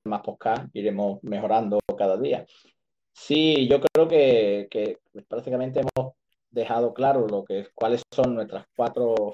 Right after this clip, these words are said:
formas de entender que existe el karate, que hay karate ética, que además no es solo entender, parece que es, que, que todo el mundo lo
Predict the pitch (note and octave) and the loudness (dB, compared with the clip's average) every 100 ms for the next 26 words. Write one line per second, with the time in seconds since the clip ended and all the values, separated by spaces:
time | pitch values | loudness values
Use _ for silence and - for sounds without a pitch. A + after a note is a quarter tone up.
0 | - B2 A#2 G2 G2 F2+ F2 F2 G2+ A2 | -4 -4 -2 -4 -6 -6 -10 -4 -4 -4
1 | - - G2+ - - F#2 F2 - A2 A#2 | -14 -14 -18 -10 -6 -4 -4 -2 0 0
2 | C#3 D3+ G#2+ G2+ F#2 - G#2+ C3 G#2+ - | -2 -2 -2 -2 -4 -2 -2 0 -2 -4
3 | - B2+ A#2 D#3+ - _ _ _ - B2 | 2 2 4 0 -2 _ _ _ -14 -4
4 | B2+ B2+ C3 B2 A2+ A#2+ C#3+ G#2+ G#2+ G#2 | -4 0 0 0 0 2 2 2 -2 -4
5 | G2+ - _ D#3+ - - G#2 G#2+ G#2 | -12 -12 _ -10 -10 -10 -8 -6 -4